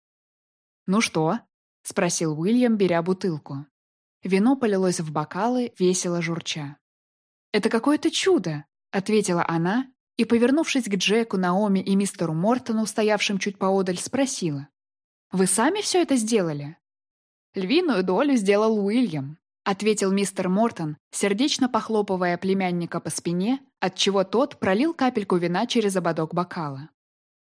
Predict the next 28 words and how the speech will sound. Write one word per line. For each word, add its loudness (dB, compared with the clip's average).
«Он 2
последний 0
месяц 0
почти -2
не 2
спал». -8
«Надо 6
было 0
слышать, -2
как 0
он 2
клял 2
эти -2
таблички, 0
пока 0
их -4
рисовал», — -4
сказала 2
Наоми, 2
усмехнувшись. -6
«Вышло, 0
конечно, -2
не 2
так 0
затейливо, -4
как -6
у -8
тебя», -8